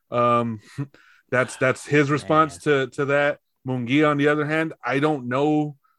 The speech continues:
Speaker 1: if he's really ready for that level because he's also, I believe, correct me if I'm wrong, Marquise, the W B C mandatory for Charlo as well, right?
Speaker 2: He, he is actually as well.
Speaker 1: Yeah.
Speaker 2: And I think the last time he was, he was up for it, he declined it, actually.
Speaker 1: Yeah.
Speaker 2: So they, he,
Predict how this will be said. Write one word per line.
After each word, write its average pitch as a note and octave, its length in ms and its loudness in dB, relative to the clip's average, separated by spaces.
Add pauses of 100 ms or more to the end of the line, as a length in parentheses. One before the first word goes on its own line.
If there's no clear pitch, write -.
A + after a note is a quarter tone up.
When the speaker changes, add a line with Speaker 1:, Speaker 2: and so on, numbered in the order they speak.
(360)
Speaker 1:
if A#2 200 -8
he's A#2+ 240 -4
really B2+ 320 0
ready A#2+ 380 -4
for A2+ 220 -10
that G#2+ 220 -6
level A2 440 -4
because A2+ 280 -8
he's A#2+ 140 -6
also, D#3+ 360 0
I C#3+ 40 4
believe, C#3+ 440 -2 (300)
correct C3+ 240 -2
me D3 80 -6
if A#2+ 60 -8
I'm A#2+ 80 -8
wrong, C#3 180 0
Marquise, B2 460 -4
the A2+ 80 -14
W C3+ 280 2
B A#2 120 -6
C F3+ 200 -6
mandatory A#2+ 480 -4
for G#2 140 -20
Charlo A#2 500 -2
as G#2+ 140 -12
well, C3+ 220 0
right? C3 280 -6
Speaker 2:
He, C3 260 -10
he D3 280 -4
is C3+ 100 -4
actually A#2+ 280 -4
as A2 100 -12
well. C3 140 -2
Speaker 1:
Yeah. A#2+ 60 -2
Speaker 2:
And - 20 -2
I A2+ 40 -4
think G3 220 -4
the D3+ 80 -6
last E3 220 2
time E3 100 -8
he C#3 140 -4
was, D3 160 -4
he D3+ 140 -10
was D3 200 -8
up D3+ 180 -4
for C#3+ 100 -6
it, A#2 120 -6
he C#3 160 -14
declined D3 640 -4
it, A2 80 -8
actually. G2+ 420 -6
Speaker 1:
Yeah. A#2+ 120 4
Speaker 2:
So B2 140 -8
they, A#2 100 -10
he, G#2+ 260 -20